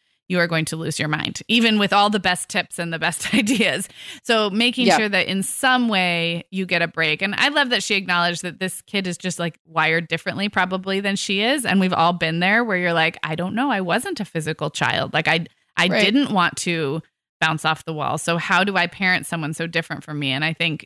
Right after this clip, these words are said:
Speaker 1: just by even asking the question that way, it sounds like you're doing a great job.
Speaker 2: Agreed.
Speaker 1: All right. Well, we have one more question from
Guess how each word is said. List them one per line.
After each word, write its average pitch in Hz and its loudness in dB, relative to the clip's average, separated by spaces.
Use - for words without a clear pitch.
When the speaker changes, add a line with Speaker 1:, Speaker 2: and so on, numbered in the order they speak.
Speaker 1:
just 220 2
by 240 2
even 196 0
asking 170 -2
the 170 -4
question 185 -6
that 202 -2
way, 202 0
it 180 -4
sounds 160 -6
like - -10
you're - -10
doing 90 -6
a 95 -6
great - -10
job. - -6
Speaker 2:
Agreed. 143 -6
Speaker 1:
All 175 -4
right. 254 2
Well, 202 2
we 226 -2
have 226 0
one 208 2
more 277 4
question 269 -2
from 202 2